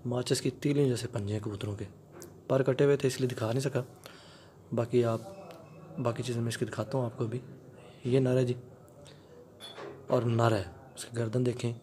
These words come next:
मोटा सर और ऊंची खड़त धड़त का कबूतर है, लंबी टांगों का। ये मादा है, मादा के रिंग ही बड़े नायाब हैं, शायद कैमरे में आपको नज़र ना आए, लेकिन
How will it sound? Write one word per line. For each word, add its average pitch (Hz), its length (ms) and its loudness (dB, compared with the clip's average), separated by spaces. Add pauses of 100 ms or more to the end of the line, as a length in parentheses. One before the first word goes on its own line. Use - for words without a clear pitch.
(680)
मोटा 110 280 -2
सर 117 320 -2 (760)
और 117 500 0 (260)
ऊंची 139 260 4
खड़त 123 260 4
धड़त 117 260 4
का 127 120 2
कबूतर 110 360 -2
है, 101 100 -4 (440)
लंबी 120 240 6
टांगों 107 300 0
का। 101 160 -6 (560)
ये 123 140 4
मादा 120 300 4
है, 135 200 2 (380)
मादा 123 280 4
के 139 120 0
रिंग 123 220 2
ही 143 60 4
बड़े 131 180 4
नायाब 120 360 2
हैं, 131 120 2
शायद 120 200 -2
कैमरे 120 280 0
में 123 100 2
आपको 120 160 -2
नज़र 117 220 0
ना 127 80 2
आए, 127 160 0 (600)
लेकिन 117 480 0